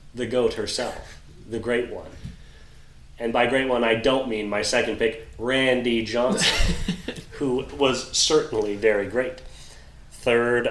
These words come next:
Speaker 1: I picked, who did I pick third? Did I take Largent third? I
Speaker 2: Yep.
Speaker 1: must have.
Speaker 2: Yep.
Speaker 1: Largent third, I took Sherman fourth.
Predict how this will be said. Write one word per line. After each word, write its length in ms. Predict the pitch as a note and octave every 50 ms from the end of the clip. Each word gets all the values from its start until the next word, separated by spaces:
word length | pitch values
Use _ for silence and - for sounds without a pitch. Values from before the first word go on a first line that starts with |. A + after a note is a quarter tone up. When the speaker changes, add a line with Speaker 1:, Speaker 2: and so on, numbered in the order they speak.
| - -
Speaker 1:
I 200 | A2+ A2 A2 A2 G#2+
picked, 800 | G#2+ - - - A#2 A2+ A2+ A2 - - - - - - - - - - - - - - - - - - - -
who 80 | -
did 80 | F#3 F3+
I 80 | D#3 -
pick 160 | D3 - -
third? 340 | - - B2+ A#2 G2 F2+ -
Did 60 | A#2
I 40 | C#3+
take 220 | - D3 - - - - - - - - - - - - - - - - - -
Largent 680 | - - - - - F#2+ G2 G#2+ B2 - D#3 E3 E3 -
third? 440 | - - - A2+ C3 D#3 F#3+ F3+ - -
I 60 | B2
Speaker 2:
Yep. 60 | A#2 A#2
Speaker 1:
must 220 | C#3 C#3 C#3 -
have. 160 | - D#2+ D#2+ - - -
Speaker 2:
Yep. 200 | - A2 G2+ - - - - - - - - - - - - - -
Speaker 1:
Largent 540 | B2 B2+ C3+ D3 D3+ D3 D3+ D3 C#3+ - -
third, 480 | C#3+ C#3 C3+ C3+ C3+ C3+ C3+ C3+ B2+
I 200 | - - A2+ A2 G#2+
took 460 | - - - B2+ A#2 A2 - - - - -
Sherman 560 | - - - - D3+ D3 C#3+ D3 D3+ D3 D3 D3
fourth. 640 | - - - C3 B2 B2+ C3+ C3+ - - - -